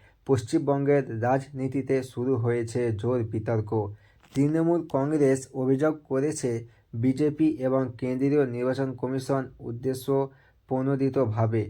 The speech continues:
সংখ্যালঘু এবং নির্দিষ্ট কিছু এলাকার ভোটারদের নাম বাদ দেওয়ার চেষ্টা করেছে। অন্যদিকে বিজেপি এই অভিযোগ অস্বীকার করে বলেছে, তৃণমূল কংগ্রেস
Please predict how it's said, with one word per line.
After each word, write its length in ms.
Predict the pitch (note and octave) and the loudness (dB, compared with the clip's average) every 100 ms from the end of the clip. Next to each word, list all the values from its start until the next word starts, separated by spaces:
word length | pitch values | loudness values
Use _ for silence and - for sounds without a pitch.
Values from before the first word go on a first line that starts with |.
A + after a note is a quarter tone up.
| - - | -8 -10
সংখ্যালঘু 600 | B2 B2 C#3 C3+ C3+ D3+ D#3 C#3 | -6 0 2 4 2 0 -2 -4
এবং 180 | C#3+ B2+ G#2 - - _ B2 | 0 0 -2 -10 -20 _ -2
নির্দিষ্ট 380 | D3+ D#3 F3 F3+ F3 | 0 2 2 2 -2
কিছু 220 | D3 C#3 D3 - B2 | -2 -2 -2 -2 0
এলাকার 360 | C#3 C#3 D3 C3+ G#2 | 2 4 2 2 -2
ভোটারদের 480 | B2 A#2 C3+ C3+ B2 A#2+ | -4 0 0 2 0 -2
নাম 120 | A#2+ A2+ | -4 -2
বাদ 160 | A2+ A#2 A#2 | 0 0 0
দেওয়ার 220 | B2+ A#2+ - | 2 0 -2
চেষ্টা 260 | A2+ A2+ A#2 | -8 -4 -4
করেছে। 380 | A#2 A2+ G#2 A2+ G2+ G#2 _ _ _ | 0 0 0 -4 -6 -10 _ _ _
অন্যদিকে 540 | B2 C#3 D#3+ D#3+ E3 F3 F3+ B2+ | -4 0 2 4 4 2 0 -2
বিজেপি 480 | C3 C3+ D#3+ D#3 E3+ D#3 C#3 | -2 0 -2 2 0 0 -2
এই 100 | C3 B2 | -2 -2
অভিযোগ 380 | C3 C#3+ D3+ D3+ - A#2+ | -2 0 2 0 0 -8
অস্বীকার 440 | A2+ - C#3 D3+ D3 - | -6 -4 0 0 0 -2
করে 180 | C3 C3 B2+ | -2 -2 -2
বলেছে, 360 | B2 C#3+ C#3+ A#2+ - - _ _ | -2 -2 -2 -4 -4 -16 _ _
তৃণমূল 480 | C3 C#3+ E3 E3+ F3 E3+ C3 | -2 2 2 2 0 -2 -2
কংগ্রেস 420 | B2+ C3 C#3 | 0 2 2